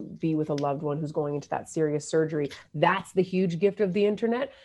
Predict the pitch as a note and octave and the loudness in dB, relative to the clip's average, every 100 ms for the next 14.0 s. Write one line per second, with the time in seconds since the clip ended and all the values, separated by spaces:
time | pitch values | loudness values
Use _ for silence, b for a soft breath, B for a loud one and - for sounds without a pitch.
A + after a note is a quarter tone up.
0 | B - E3 C#3+ D#3 - E3+ E3 D#3+ D#3 | B 0 2 2 0 0 4 6 6 4
1 | D3 D3+ D3 D3+ C#3+ - C#3 - - D3+ | 2 2 0 0 -2 -4 -4 -6 -4 -2
2 | C#3 D3 D3 C3 C3+ B2+ C#3+ D3 C#3+ C#3+ | 0 0 -2 -2 -2 -2 -2 0 0 -2
3 | C#3 C#3+ C#3+ C3 B B A#2+ D#3 D3 - | -4 -4 -2 -4 B B -2 -2 -2 0
4 | D#3+ D3+ E3+ D#3+ D3 C#3+ E3+ D3+ C#3+ - | 0 0 -2 0 0 -2 -2 -2 -4 -4
5 | D3+ D3+ D3 C#3 - D3+ C#3+ - C#3 C3+ | -2 -2 -2 -6 -4 -4 -4 -4 -4 2
6 | C#3 C3 B2 B B B D3+ C#3 C#3 C#3+ | 4 4 2 B B B 2 4 0 0
7 | C#3+ C#3+ C3+ - - C#3 C3+ - - D3 | 0 0 -2 -6 -6 -2 0 -2 -4 -2
8 | C#3 C#3 C3+ - C#3+ C3+ - - - - | -2 -2 -4 -4 -4 -4 -8 -4 -4 -2
9 | - C#3+ C3+ - C#3+ C#3 - D3+ - - | -4 -4 -4 -6 -8 -8 -10 -8 -8 -10
10 | b b b b D#3 C#3+ C3 D#3+ E3 F3 | b b b b -6 -4 0 2 2 2
11 | F3 F#3+ F#3+ G3 G#3 G#3 A#3 C4 C4 b | 2 4 4 2 2 2 2 -2 -6 b
12 | b b E3+ - C4+ C#4 - A#3+ A#3 A3+ | b b -4 2 2 2 -2 2 6 6
13 | - - F#3 G3+ F#3+ F#3 F3+ F3 E3 | 4 2 4 4 2 4 4 2 -2